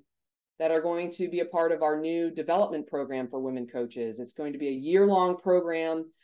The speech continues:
specifically tailored to meet the needs and issues that women in, in divisions two and three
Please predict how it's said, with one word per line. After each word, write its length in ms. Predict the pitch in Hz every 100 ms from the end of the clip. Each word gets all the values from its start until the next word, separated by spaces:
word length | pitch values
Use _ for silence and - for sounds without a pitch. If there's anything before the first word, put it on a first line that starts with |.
| _ _ _
specifically 960 | - - 180 - - 233 226 220 208 196
tailored 500 | 202 185 185 180 180
to 80 |
meet 240 | 160 170 170
the 60 |
needs 640 | 156 160 180 202 208 180 -
and 200 | 147 147
issues 560 | 175 185 190 180 170
that 320 | - 147 135 -
women 400 | 147 170 170 170
in, 300 | 156 156 156
in 140 | 151
divisions 420 | 147 156 156 151
two 220 | - 196
and 200 | 175 147
three 460 | - 160 165 170 185